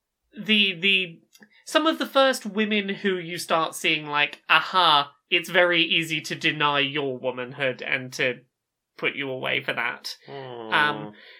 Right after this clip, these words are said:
Speaker 1: uh, there's, there's a lot of stuff, like, at the end of episodes, uh,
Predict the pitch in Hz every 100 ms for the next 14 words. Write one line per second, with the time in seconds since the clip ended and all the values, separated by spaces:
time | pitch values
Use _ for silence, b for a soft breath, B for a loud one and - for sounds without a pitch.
0 | B B _ _ _ - 202 208 208 214
1 | 202 180 165 196 196 208 214 208 - 185
2 | 185 170 170 165 165 165 165 160 - 147
3 | 143 - -